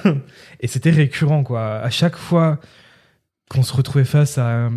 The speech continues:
une période de doute ou de questionnement ou quoi, on savait, <laughs> enfin moi en tout cas je savais, <laughs> que, qu'on allait se retrouver dans une situation comme ça. Et là donc pour ce dernier, euh, pour cette dernière situation, euh, en date type,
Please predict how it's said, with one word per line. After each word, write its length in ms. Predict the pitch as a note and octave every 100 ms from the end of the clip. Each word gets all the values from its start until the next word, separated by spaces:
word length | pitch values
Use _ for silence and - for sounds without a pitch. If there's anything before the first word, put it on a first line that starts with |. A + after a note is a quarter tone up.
| A#2
une 140 | C3+ A#2
période 220 | B2+ C3+
de 120 | C3+
doute 400 | B2+ C#3+ D3 -
ou 40 |
de 100 | B2+
questionnement 500 | A#2+ B2+ - B2+ B2
ou 40 | A#2
quoi, 380 | - D3+ F3 D#3+ B2 G2+ B2 -
on 100 | -
savait, 540 | A#2 - F#3+ E3 F3 G3 F3 A#3+ E3+
<laughs> 200 | F3 C3+
enfin 200 | D#3+ C3
moi 100 | D#3+
en 40 |
tout 80 | D#3
cas 100 | C#3
je 140 | D#3+ B2+
savais, 400 | - F#3 C#3 -
<laughs> 400 | B3+ A#3+ G3 -
que, 320 | D#3+ C#3 C3 - - - - -
qu'on 180 | A#2+
allait 180 | C3 D#3
se 120 | D3+
retrouver 420 | C#3+ C3 C3+ D3+ C3+
dans 160 | B2
une 160 | B2 C3
situation 400 | - - C3 C#3+
comme 140 | B2+
ça. 160 | A#2 G#2+
Et 100 | B2+
là 140 | C#3+
donc 300 | F3 D3+ -
pour 320 | C3 - A#2+ A2
ce 240 | - -
dernier, 720 | A2 A#2+ D#3 D3+ D#3 D3 C#3+ B2+
euh, 100 | G#2 - - _ _ _ _ _ _ _ _ _ - _ _ - - _
pour 100 | C3
cette 160 | C#3
dernière 280 | B2+ D3 D#3+
situation, 600 | - C#3 C#3 C3 C#3+ C#3 A#2
euh, 180 | D#2 - - -
en 140 | A#2+
date 480 | B2 C3+ C3+ - - _ _ _ _
type, 280 | G#3+ G#3+